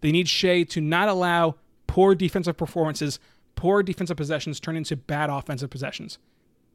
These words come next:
Because all you're doing at that point is compounding the problem. If you're gonna be bad defensively,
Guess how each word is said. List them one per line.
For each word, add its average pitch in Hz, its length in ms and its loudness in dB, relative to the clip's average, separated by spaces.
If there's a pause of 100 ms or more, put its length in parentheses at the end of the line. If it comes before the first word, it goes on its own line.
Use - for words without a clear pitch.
(240)
Because 139 220 0
all 165 120 6
you're 180 80 6
doing 180 140 2
at 160 80 -4
that 160 160 -2
point 151 160 -4
is 131 80 -6
compounding 147 380 -4
the 139 80 -6
problem. 160 340 -10 (320)
If - 100 -8
you're 143 120 2
gonna 160 100 4
be 202 80 4
bad 190 220 0
defensively, 170 560 -4